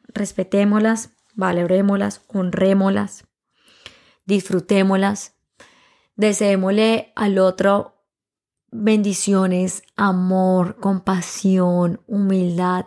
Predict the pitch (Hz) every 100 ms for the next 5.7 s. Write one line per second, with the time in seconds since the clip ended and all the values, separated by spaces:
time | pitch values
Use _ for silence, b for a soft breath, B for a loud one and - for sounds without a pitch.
0 | - 185 202 180 190 180 185 196 - 185
1 | 190 196 196 185 180 175 185 190 185 -
2 | 175 185 180 190 185 180 180 175 175 -
3 | 196 175 160 190 190 190 196 202 214 B
4 | B B B - 180 185 180 170 196 190
5 | 180 175 180 180 190 185